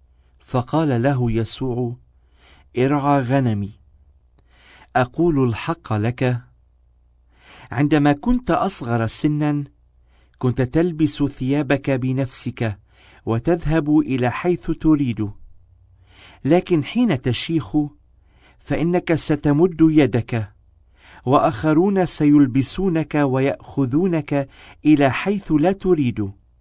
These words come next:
قال هذا مشيرا إلى الميتة التي سيموتها بطرس ويمجد بها الله. ثم قال يسوع لبطرس:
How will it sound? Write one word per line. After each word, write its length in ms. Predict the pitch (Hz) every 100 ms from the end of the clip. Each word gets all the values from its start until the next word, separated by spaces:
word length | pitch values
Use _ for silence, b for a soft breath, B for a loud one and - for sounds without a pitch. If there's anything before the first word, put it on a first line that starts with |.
| _ _ _ _ _ _ _ -
قال 240 | 156 123
هذا 560 | 104 117 139 131 135 131 _ B B B B 135
مشيرا 500 | 143 - 214 214 185
إلى 360 | 160 143 143
الميتة 640 | 131 120 147 185 156 - 139
التي 340 | 123 143 139
سيموتها 880 | 123 - 131 123 123 165 165 127 135
بطرس 540 | 131 147 - 131 - 120 113 b b b b
ويمجد 760 | 107 117 123 127 139 117 127 123
بها 320 | 117 123 110
الله. 540 | 117 104 104 95 95 - _ _ _ _ _ B B B -
ثم 340 | - 156 123
قال 340 | 113 - 160
يسوع 640 | 135 117 117 - 160 139 160
لبطرس: 640 | 117 123 113 127 117 -